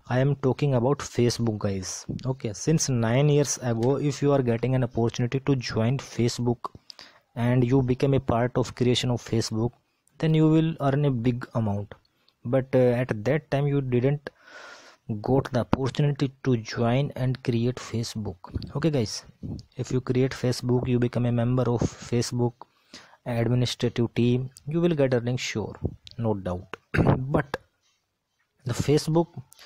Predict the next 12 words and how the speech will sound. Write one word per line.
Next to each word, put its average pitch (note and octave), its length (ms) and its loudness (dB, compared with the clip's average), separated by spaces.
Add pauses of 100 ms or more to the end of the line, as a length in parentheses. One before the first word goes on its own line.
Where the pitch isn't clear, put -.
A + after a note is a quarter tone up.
(340)
is C3 280 2
using C3+ 400 4
us B2 400 -2
nowadays B2 880 2 (420)
free D3 360 2
user C#3 320 6
base B2 280 2
data, - 460 -6 (100)
because C3+ 480 0 (560)
on C#3 280 2
daily B2+ 240 4
basis, C3 680 0